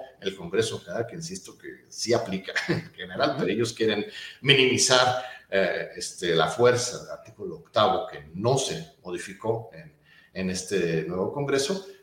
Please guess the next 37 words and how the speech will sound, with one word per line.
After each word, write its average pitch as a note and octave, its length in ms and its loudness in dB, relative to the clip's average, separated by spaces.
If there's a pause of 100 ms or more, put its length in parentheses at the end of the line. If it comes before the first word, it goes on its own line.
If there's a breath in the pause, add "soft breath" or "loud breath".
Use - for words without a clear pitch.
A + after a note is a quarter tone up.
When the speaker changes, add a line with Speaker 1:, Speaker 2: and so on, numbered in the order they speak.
Speaker 1:
este, - 320 -2
pues, - 480 -2
eh, G2 80 2
lo A2 100 6
mismo, - 460 2
unas D#3+ 240 -4
dos - 220 6
terceras E3 380 2
partes - 500 0
de - 400 0 (100)
todos C#3+ 240 6
los - 140 2
funcionarios G#2+ 420 -2
a G2 40 -2
nivel C3 440 2
del F#2 160 -2
Comité - 280 -10
Ejecutivo C#3+ 360 -6
Nacional, D3 480 -4
acabo - 300 2
de - 80 2
hacer C3+ 100 -2
la C#3+ 100 2
lista, - 400 -2
es - 300 -2
dos D3+ 240 2
terceras D3+ 380 -2
partes B2 420 -2
de B2+ 140 -2
los G2 180 -4
doce A2+ 360 0 (300 soft breath)
integrantes G#2+ 520 0
del - 80 -8
Comité - 260 -12
Ejecutivo C#3 640 -4
están A#2 320 2
dobleteando. F#2 640 -4